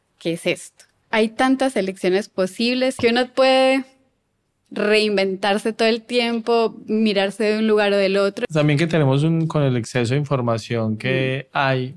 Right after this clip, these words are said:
Speaker 2: pues también tenemos como todo el tiempo más posibilidades de decir, "¿Será por acá?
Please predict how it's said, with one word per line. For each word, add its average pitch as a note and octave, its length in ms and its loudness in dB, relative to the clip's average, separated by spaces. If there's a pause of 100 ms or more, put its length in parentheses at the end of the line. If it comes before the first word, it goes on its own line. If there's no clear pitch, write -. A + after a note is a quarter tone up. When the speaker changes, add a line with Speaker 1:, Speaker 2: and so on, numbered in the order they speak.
Speaker 2:
pues A#2 380 -4
también A#2 300 -2
tenemos C3+ 400 -2 (120)
como A#2 260 -4
todo A2 120 -2
el G#2 60 -2
tiempo C3 320 -4
más C3 240 0
posibilidades A2 840 -2
de A2+ 160 -2
decir, G#2 360 -6 (360)
"¿Será G#2+ 360 0
por C3+ 160 0
acá? A#2 440 0